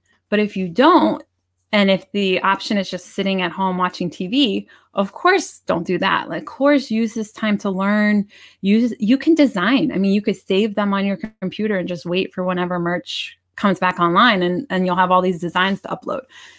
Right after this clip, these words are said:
So you could design, you could research, you could learn new things. I know we did a video about TikTok a couple months ago. Um, and, you know, a lot of people didn't have time to start a TikTok account.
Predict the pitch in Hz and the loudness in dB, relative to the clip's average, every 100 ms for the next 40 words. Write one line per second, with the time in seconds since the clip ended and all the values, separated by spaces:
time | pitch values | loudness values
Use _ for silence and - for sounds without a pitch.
0 | _ - 196 185 175 175 165 214 220 214 | _ -2 0 0 0 -2 2 4 6 4
1 | 196 - 160 175 226 - 208 196 - 185 | 2 0 -4 2 2 2 2 0 0 -6
2 | 202 175 165 185 196 202 208 - 180 175 | -2 -2 0 2 4 4 2 -2 -4 0
3 | 208 247 - _ - _ 190 196 196 190 | 0 0 -4 _ -20 _ 0 2 4 4
4 | 190 185 196 208 202 185 196 190 185 185 | 2 0 0 2 0 0 2 4 4 2
5 | 151 - 277 277 226 202 185 180 175 170 | 0 0 -4 0 0 0 -2 0 0 -2
6 | - 185 175 170 165 170 170 190 208 _ | -6 -4 -4 -4 -6 -6 -2 -2 -2 _
7 | - _ _ 175 180 180 180 175 - _ | -20 _ _ -4 0 0 0 -2 -6 _
8 | _ 185 185 185 185 180 - - _ - | _ -6 -2 0 0 -2 -8 -20 _ -2
9 | 208 214 214 202 220 247 220 220 - 214 | 2 4 4 4 2 0 0 0 2 0
10 | 208 - 277 320 - 170 160 170 - 160 | -2 0 2 2 0 -2 -2 -6 -6 -6
11 | - - 165 - | -6 -6 -4 -4